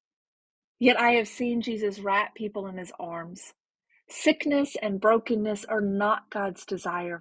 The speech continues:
for our lives. Every one of us is on a journey that takes us toward one destination or another. Like the journeys of everyone else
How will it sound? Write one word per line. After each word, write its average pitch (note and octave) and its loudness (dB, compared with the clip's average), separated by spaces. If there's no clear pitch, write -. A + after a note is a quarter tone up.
for - -14
our E3+ -2
lives. F3+ -10
Every A3+ 8
one A3+ 6
of A3+ -2
us A3 0
is G3 -4
on F#3+ -4
a F#3 -10
journey G3+ -6
that - -8
takes A3 -4
us G3+ -2
toward G#3 0
one F#3+ -4
destination F3+ -4
or E3+ 0
another. E3+ 0
Like G3 8
the G3+ 8
journeys G3+ 4
of F#3 0
everyone G#3 4
else E3+ -6